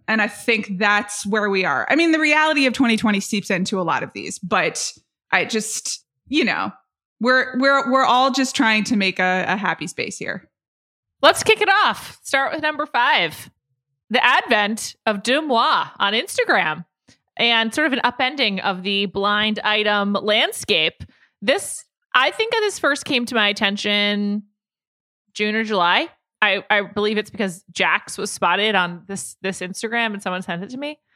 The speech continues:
Speaker 2: Um, and then we first talked about it back in August. And, um, since then, they brought down Carl Lentz. And there's been some speculation about who is running this account. And I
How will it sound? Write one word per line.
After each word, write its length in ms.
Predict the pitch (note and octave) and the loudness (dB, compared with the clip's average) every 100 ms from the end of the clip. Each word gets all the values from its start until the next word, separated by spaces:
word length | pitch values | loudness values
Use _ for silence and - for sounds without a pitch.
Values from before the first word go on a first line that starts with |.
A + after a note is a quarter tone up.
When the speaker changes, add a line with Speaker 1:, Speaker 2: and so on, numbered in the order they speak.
| _ _ _ | _ _ _
Speaker 2:
Um, 520 | A3+ G#3+ G3+ G3 F#3+ - _ _ - | 0 2 0 -2 -6 -14 _ _ -2
and 160 | G#3 | 0
then 160 | G#3 G3+ | 0 -2
we 140 | A#3 | -6
first 220 | C4+ B3 - | -2 -2 0
talked 200 | G3 - | -2 0
about 220 | F3+ F3 | 0 0
it 120 | E3+ | 0
back 220 | F3 E3+ | 0 0
in 80 | F3 | -4
August. 640 | F3 F3 D#3+ D3+ F#3+ - - | -2 -2 0 -4 -4 -12 -6
And, 640 | F3 E3+ E3 E3 D#3+ E3 - _ _ _ | -4 -2 -2 -4 -6 -10 -14 _ _ _
um, 200 | F3+ E3+ D#3+ | -6 -6 -6
since 240 | G#3 G3 | -8 -4
then, 260 | F3 F3 F#3 | -2 0 -2
they 80 | |
brought 260 | E3+ E3+ E3+ | 0 0 0
down 220 | E3+ E3 | -2 -4
Carl 340 | - F3 D#3+ D#3 | -4 -2 0 0
Lentz. 500 | D#3 G#3+ - - - _ _ - | -2 -4 -8 -14 -16 _ _ -6
And 260 | F#3 F3 E3+ | -2 -2 -2
there's 200 | F3 E3+ | -4 -4
been 220 | F3 F3 | -6 -6
some 300 | - F#3 F3 | -4 -4 -2
speculation 600 | - F#3 G#3 A3 C#4 A3 | -2 -2 0 -4 -4 -4
about 280 | G3 F#3+ F#3+ | 0 -2 -2
who 440 | A3+ A3+ A3 A3 - | -8 -6 -6 -6 -6
is 140 | G#3 | -2
running 260 | A3 D#4 C#4 | -2 -2 -6
this 180 | G3 | -8
account. 440 | F#3+ F#3 D#3 G#3 - _ _ _ _ - | -6 -4 -2 -2 -4 _ _ _ _ -2
And 520 | A#3 A#3+ A3+ A3+ A3+ - _ _ - | 2 2 2 0 -6 -14 _ _ -2
I 80 | C4+ | -2